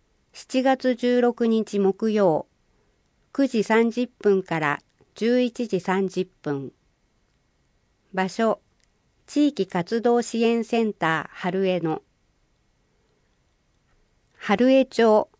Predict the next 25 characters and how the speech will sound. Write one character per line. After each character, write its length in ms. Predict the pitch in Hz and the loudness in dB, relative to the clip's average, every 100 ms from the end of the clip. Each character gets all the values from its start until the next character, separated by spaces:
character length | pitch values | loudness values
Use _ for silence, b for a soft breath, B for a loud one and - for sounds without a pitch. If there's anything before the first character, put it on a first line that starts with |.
| _ _ _ - | _ _ _ 0
二 140 | 247 | 4
の 220 | 285 233 - | 6 4 4
四 280 | 220 269 233 | 2 4 2
十 220 | 185 160 | 0 0
一 260 | 160 - | -2 -2
の 160 | 196 151 | 0 0
八。 500 | - 143 - 147 - _ _ _ _ _ _ _ _ _ _ _ _ _ _ _ _ _ | -4 -10 -8 -12 -12 _ _ _ _ _ _ _ _ _ _ _ _ _ _ _ _ _
対 260 | - 254 254 | 2 4 4
象、 460 | - 233 220 202 - _ _ _ _ _ _ _ - | 0 0 2 2 -2 _ _ _ _ _ _ _ -4
症 320 | - 294 294 | 2 4 4
状 240 | 311 302 | 4 4
が 160 | 233 202 | 4 4
思 200 | 202 226 | 4 4
い 120 | 226 | 4
当 100 | 226 | 2
た 140 | 226 | 0
る 120 | 220 190 | -2 -2
方 300 | 175 190 180 | -4 -2 0
や 220 | 156 - - | -2 -4 -6
そ 180 | - | -2
の 160 | 208 214 | 2 2
家 160 | 214 214 | 0 -2
族。 400 | 196 170 135 - _ _ _ _ _ _ _ _ _ _ _ _ _ _ _ _ | -4 -6 -12 -12 _ _ _ _ _ _ _ _ _ _ _ _ _ _ _ _
定 320 | 247 247 247 | 2 4 4
員、 320 | 233 220 208 | 4 2 0